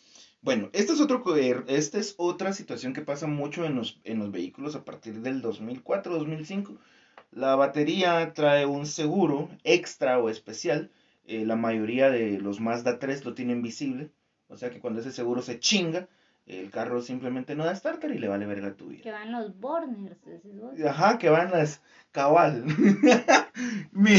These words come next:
Speaker 1: amiga Jackie también es experta en esos seguros. La cosa es de que, eh, por ejemplo, esto sucede cuando está lloviendo o el agua alcanza y hace algún tipo de corto, la batería simplemente, ¡pum!, quema el seguro o el fusible a la verga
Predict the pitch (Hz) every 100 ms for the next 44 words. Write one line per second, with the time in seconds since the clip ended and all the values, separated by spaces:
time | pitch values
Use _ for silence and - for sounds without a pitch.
0 | 151 240 214 311 427 262 285 285 247 226
1 | 233 247 220 202 - 233 254 254 196 190
2 | 208 208 196 175 214 160 - - - -
3 | - - - - - 214 294 320 - 262
4 | 160 151 - 131 127 135 135 147 156 175
5 | 160 160 226 214 185 170 160 143 117 113
6 | - _ - - 127 147 170 165 160 156
7 | 117 117 104 90 98 110 117 131 143 117
8 | 113 - 139 147 147 139 117 117 127 120
9 | 123 123 131 131 127 156 240 156 131 113
10 | 104 117 131 147 147 156 156 151 - -
11 | _ _ - 480 453 - - 143 143 143
12 | 139 143 147 135 123 147 151 151 151 156
13 | 160 160 190